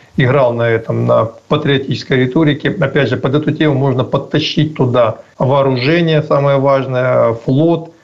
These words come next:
А это нужно для того, чтобы купировать, э, попытку Китая, э, вернуть себе контроль над Тайванем, если таковая произойдёт силовая. То есть я думаю, что разговор о Северной Корее идёт чисто для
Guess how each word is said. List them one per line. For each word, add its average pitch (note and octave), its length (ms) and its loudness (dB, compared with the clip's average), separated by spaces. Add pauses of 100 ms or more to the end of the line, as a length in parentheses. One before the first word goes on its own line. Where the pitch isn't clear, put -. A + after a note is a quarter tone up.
(160)
А C#3 220 0
это F#3 220 0
нужно D3 320 2
для C3 160 0
того, C#3+ 340 2
чтобы C#3 300 0
купировать, D3+ 640 0
э, B2+ 160 0
попытку C#3+ 640 -2
Китая, D#3 680 0 (400)
э, B2 180 2
вернуть C#3 400 2
себе B2+ 280 0
контроль C3+ 440 0
над B2 180 -2
Тайванем, B2+ 440 0
если B2+ 180 -6
таковая B2+ 420 0
произойдёт A#2+ 560 0
силовая. A#2 540 0 (180)
То - 60 -2
есть C3 100 0
я F3+ 80 2
думаю, D3+ 260 2
что D3+ 220 0
разговор D3 600 0 (240)
о C3+ 100 0
Северной C#3 380 0
Корее E3+ 400 2
идёт C#3 240 0
чисто E3+ 320 -2
для C#3 480 0